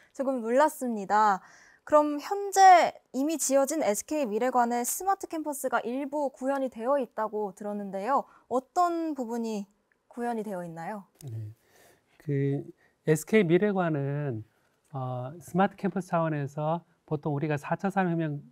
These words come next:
Speaker 2: 시대라 얘기할 때 아이씨비엠, 에이아이를 보통 얘기합니다. 그중에서, 어, 빅데이터와 클라우드, 아이오티 기술이 주로 적용이 되어 있어서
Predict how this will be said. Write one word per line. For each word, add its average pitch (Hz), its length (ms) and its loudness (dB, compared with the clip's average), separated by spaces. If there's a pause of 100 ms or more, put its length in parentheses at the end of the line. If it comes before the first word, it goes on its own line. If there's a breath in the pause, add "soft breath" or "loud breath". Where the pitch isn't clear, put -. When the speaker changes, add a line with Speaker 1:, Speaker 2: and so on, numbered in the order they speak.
(160)
Speaker 2:
시대라 165 340 -2
얘기할 135 280 -4
때 123 480 -4 (320 soft breath)
아이씨비엠, 151 960 -2
에이아이를 151 420 0
보통 131 320 -8
얘기합니다. 120 640 -6 (380)
그중에서, 170 760 0 (280 soft breath)
어, 123 140 -6
빅데이터와 170 1040 0 (220)
클라우드, 170 640 0
아이오티 160 520 0
기술이 135 640 -2 (320 soft breath)
주로 147 320 4
적용이 147 300 -2
되어 160 160 -4
있어서 123 720 -6